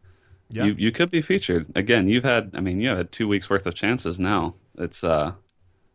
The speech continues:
Speaker 2: I, I don't know. We may have to discontinue that
Speaker 1: Yeah,
Speaker 2: segment
Speaker 1: I think
Speaker 2: if
Speaker 1: we
Speaker 2: we
Speaker 1: might
Speaker 2: don't
Speaker 1: just
Speaker 2: get
Speaker 1: get rid
Speaker 2: many
Speaker 1: of it.
Speaker 2: more.
Speaker 1: I think that's
Speaker 2: I
Speaker 1: fine. And I feel like as soon as we get rid of that section, we're gonna get a flood. But then, but see, we have to stick to our guns then, Brandon, and we can't bring it back, even if there's good reviews.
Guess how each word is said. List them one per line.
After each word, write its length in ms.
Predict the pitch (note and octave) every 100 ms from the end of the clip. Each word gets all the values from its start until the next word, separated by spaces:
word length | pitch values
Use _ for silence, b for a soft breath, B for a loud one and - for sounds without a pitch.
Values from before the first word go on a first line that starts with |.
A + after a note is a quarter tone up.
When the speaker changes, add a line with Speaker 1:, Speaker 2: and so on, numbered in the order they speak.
| _
Speaker 2:
I, 200 | E2 -
I 20 | F#2
don't 100 | F#2+
know. 200 | G#2+ F2+
We 160 | G2
may 120 | B2+ C#3+
have 160 | B2+
to 60 | -
discontinue 560 | B2 A#2+ A#2+ A2+ B2+ B2
that 160 | A#2
Speaker 1:
Yeah, 120 | C3 A3
Speaker 2:
segment 180 | E3
Speaker 1:
I 20 | E3
think 120 | A#3+
Speaker 2:
if 40 |
Speaker 1:
we 40 | C4
Speaker 2:
we 40 |
Speaker 1:
might 60 | -
Speaker 2:
don't 60 | F#2+
Speaker 1:
just 100 | -
Speaker 2:
get 60 |
Speaker 1:
get 60 | -
rid 40 | G2+
Speaker 2:
many 40 | G2
Speaker 1:
of 60 |
it. 40 | G#2+
Speaker 2:
more. 120 | C#3
Speaker 1:
I 80 | -
think 160 | E3+
that's 200 | D#3 A2
Speaker 2:
I 20 |
Speaker 1:
fine. 240 | E3+ D3+ A2 -
And 120 | - C#3
I 120 | D3
feel 160 | F3+
like 100 | F#3+
as 100 | D3
soon 160 | - E3+
as 80 | D3+
we 100 | D3
get 120 | C3
rid 140 | A2+
of 60 | D3
that 100 | D3
section, 340 | E3+ E3 E3+
we're 80 | C3+
gonna 140 | B2 B2
get 120 | A#2+
a 40 | A2
flood. 500 | - A#2+ A2 A2 G#2+ - _ _ -
But 120 | B2
then, 260 | C#3+ C#3+ C#3
but 160 | C3
see, 100 | C3+
we 60 | D3
have 100 | D3
to 80 | B2+
stick 180 | - -
to 60 | A2
our 80 |
guns 220 | G2+ G#2 G2+
then, 120 | F#2+
Brandon, 320 | F#2+ F2+ F#2
and 140 | G2+ G2
we 60 |
can't 200 | - A2
bring 140 | F2 F#2
it 80 | C#2
back, 280 | E2+ - -
even 200 | G2+ F#2+
if 100 | -
there's 160 | F#2 -
good 160 | F#2+
reviews. 460 | D#2+ D2+ D2+ -